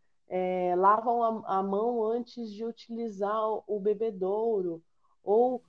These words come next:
utilizam pra outras finalidades, lavar objetos, né, é, lavar o corpo. As pessoas têm relações diversas com esses dispositivos,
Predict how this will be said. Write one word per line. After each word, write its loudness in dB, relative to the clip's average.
utilizam -4
pra 0
outras -2
finalidades, -4
lavar -4
objetos, -4
né, -2
é, -2
lavar 2
o -2
corpo. 4
As -4
pessoas 0
têm -2
relações -2
diversas -4
com -2
esses -4
dispositivos, -6